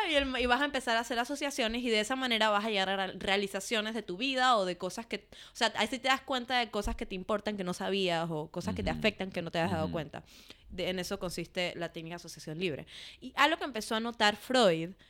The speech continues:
Speaker 1: es que cuando ponía a la gente a hacer la asociación libre, sie-, casi siempre, si no siempre,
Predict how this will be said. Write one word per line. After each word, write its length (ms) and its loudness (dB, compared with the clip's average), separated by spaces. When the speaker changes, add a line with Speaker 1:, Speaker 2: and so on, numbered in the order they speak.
Speaker 1:
es 140 -2
que 400 4
cuando 500 2
ponía 340 2
a 20 6
la 100 2
gente 220 -2
a 40 -2
hacer 280 2
la 80 -2
asociación 480 -4
libre, 340 0
sie-, 640 4
casi 260 6
siempre, 380 4
si 120 -4
no 140 0
siempre, 400 6